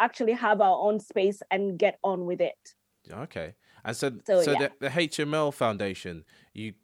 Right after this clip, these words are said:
Speaker 2: your,
Speaker 1: Mm-hmm.
Speaker 2: the, your main focus is libraries. I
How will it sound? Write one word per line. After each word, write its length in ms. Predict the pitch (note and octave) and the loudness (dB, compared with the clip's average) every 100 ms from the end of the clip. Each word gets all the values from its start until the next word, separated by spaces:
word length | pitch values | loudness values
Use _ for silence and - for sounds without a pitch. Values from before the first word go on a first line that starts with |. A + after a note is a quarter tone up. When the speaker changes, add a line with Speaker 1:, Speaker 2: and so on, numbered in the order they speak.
| - | -4
Speaker 2:
your, 200 | A#3 A#3 | 0 0
Speaker 1:
Mm-hmm. 160 | B3 | 0
Speaker 2:
the, 140 | F#3 B2 - | 0 -4 -4
your 140 | A#2+ | -4
main 220 | B2 D#3 | -2 -2
focus 380 | E3 D#3+ D3+ C#3 | 0 -2 -2 -4
is 100 | B2 | -4
libraries. 460 | A#2 C3+ B2 F#2+ F2 | 0 0 0 -4 -4
I 120 | C#3 | -6